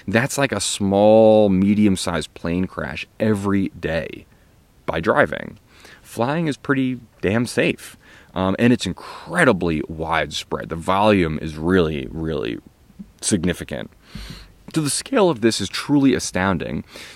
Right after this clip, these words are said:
And yeah, there's some delays and some problems that we'll come back to in a minute, but we have to take a moment to really reflect on how far it's come and how unbelievably good it is. And just kind of how insane this is all, it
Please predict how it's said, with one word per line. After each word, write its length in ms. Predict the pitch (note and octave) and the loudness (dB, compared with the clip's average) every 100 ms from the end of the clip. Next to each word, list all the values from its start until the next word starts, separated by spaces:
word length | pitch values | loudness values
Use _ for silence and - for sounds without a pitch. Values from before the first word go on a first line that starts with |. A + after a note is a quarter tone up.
| - | -2
And 180 | F3+ | 2
yeah, 140 | E3 A2 | 6 6
there's 220 | C3+ E3 | 6 2
some 120 | F3+ | -2
delays 400 | E3+ C3 A2 A#2 | -2 2 6 6
and 100 | A#2+ | 2
some 120 | C3 | -6
problems 540 | C3+ - F#2 F#2+ G2+ G2 | -2 0 2 4 2 2
that 160 | F#2+ | 0
we'll 160 | F#2 G2 | 0 -2
come 160 | B2+ A2+ | 0 2
back 220 | F2 - | 2 0
to 120 | F#2 | -2
in 60 | E2+ | 0
a 40 | |
minute, 360 | D#2+ A#2 D#2+ - - - - | 2 2 0 -2 -12 -20 2
but 100 | A2+ | 4
we 140 | D3 | 4
have 200 | E3+ D3 | 0 -4
to 80 | - | -6
take 220 | - C3+ | -4 -2
a 60 | G#2 | 0
moment 400 | F2 F2+ F2+ D#2 | 2 2 2 -2
to 100 | F#2 | -4
really 520 | D#2+ E2+ G#2+ A2 G2+ | -6 -2 2 4 4
reflect 440 | E2 D#2+ - D#2 D#2 | 2 -4 -6 -6 -6
on 100 | D2+ | -10
how 280 | - F#2+ | -6 -6
far 460 | E2 - - D#2+ E2 | -6 -8 -6 -2 -2
it's 160 | - - | -4 -14
come 240 | - D#2+ | -6 -6
and 100 | D#2+ | -4
how 160 | F#2+ - _ | -6 -8 _
unbelievably 1160 | D3 C#3+ C#3+ G#2 F2+ E2+ F#2+ A#2+ A#2 F2+ D2 C#2 - | 2 6 6 6 2 -2 0 2 2 0 -4 -14 -2
good 300 | F#2+ F#2+ E2+ | 0 0 -2
it 140 | D#2+ | -6
is. 540 | F2+ F#2 D2+ - - - - - - - - _ _ _ _ _ _ - - | -4 -2 -4 -8 -12 -14 -20 -20 -20 -20 -20 _ _ _ _ _ _ -18 0
And 160 | A#2+ A2 | 4 4
just 160 | A#2 | 2
kind 180 | - C3 | -2 -4
of 100 | A#2 | -4
how 220 | - B2 | -4 -2
insane 540 | G2 F2+ - B2 D#3 D3 | -2 -2 -2 2 4 4
this 120 | F#2 | 0
is 120 | F2 | -4
all, 340 | - F2 E2+ - | -4 -2 -2 -4
it 200 | E2+ | -8